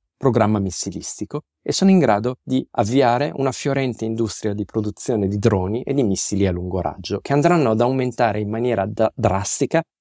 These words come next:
le capacità che hanno gli Houthi di fare deterrenza, cioè di minacciare i partner regionali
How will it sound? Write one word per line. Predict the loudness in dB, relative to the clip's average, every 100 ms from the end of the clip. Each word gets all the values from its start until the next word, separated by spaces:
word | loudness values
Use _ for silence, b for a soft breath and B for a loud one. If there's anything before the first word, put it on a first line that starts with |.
| _ 0
le | 0
capacità | 2 0 0 0 0
che | 0 0
hanno | 0 -2
gli | -4
Houthi | -2 -4 0 0 2
di | 0 0 _
fare | -8 2 4 4 0 _
deterrenza, | -6 -6 -4 -6 -8 -10 -16 -18 -18 _
cioè | 0 2 2
di | 2
minacciare | 2 0 0 0 0 -2 -8 -6
i | -4
partner | 2 2 2 -4 -6 -10
regionali | 0 4 4 4 2 0 -4